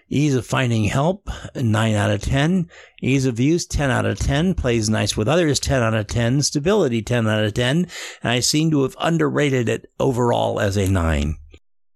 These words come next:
Final comments. This distro runs beautifully, and there are few, if any, glitches,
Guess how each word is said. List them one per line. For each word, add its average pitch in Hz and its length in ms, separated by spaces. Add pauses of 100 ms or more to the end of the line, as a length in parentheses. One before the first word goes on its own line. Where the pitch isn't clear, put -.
(180)
Final 143 400
comments. 76 540
This 95 200
distro 104 400
runs 90 300
beautifully, 123 600
and 104 100
there 92 300
are 85 40
few, 156 280
if 113 120
any, 113 240
glitches, 120 560